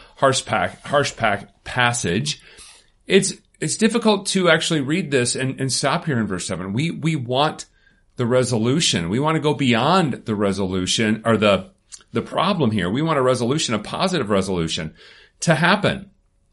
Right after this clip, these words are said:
And so as we read this and as we're, we're sort of struck by the, the intense nature of this call to judgment, it's important that we remember that we have been torn down. We,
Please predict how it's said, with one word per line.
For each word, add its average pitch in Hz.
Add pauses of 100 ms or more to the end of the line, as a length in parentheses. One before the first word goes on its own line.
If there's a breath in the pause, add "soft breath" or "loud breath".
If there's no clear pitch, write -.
(840)
And 160
so 180
as 160
we 180
read 185
this 117
and 131
as 131
we're, 139
we're 135
sort 139
of 113
struck -
by 117
the, 107 (360)
the 101
intense 107
nature 113 (240 soft breath)
of 98
this 107
call 107
to 101
judgment, 117 (680 loud breath)
it's -
important 180
that 160
we 139
remember 131
that 104 (240)
we 143
have 113
been 101
torn 82
down. 71 (280)
We, 123